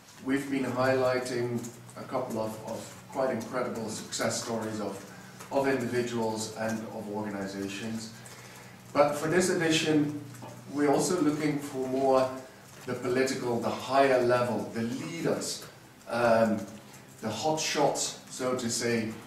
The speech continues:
in environmental emergencies that we, we would like to recognize. This is not an environmental award and it's not a humanitarian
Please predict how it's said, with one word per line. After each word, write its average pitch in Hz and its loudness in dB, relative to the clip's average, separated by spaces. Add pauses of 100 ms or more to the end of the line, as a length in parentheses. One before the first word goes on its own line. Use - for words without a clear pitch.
(340)
in 120 -4
environmental 107 2
emergencies 104 -2 (380)
that 117 2
we, 113 2 (280)
we 123 0
would 123 2
like 110 2
to 110 -6
recognize. 98 -4 (680)
This 147 2
is 156 6
not 160 8
an 151 6
environmental 131 2
award 139 -4 (120)
and 131 -2
it's 135 -4
not 131 -2
a 131 0
humanitarian 120 -4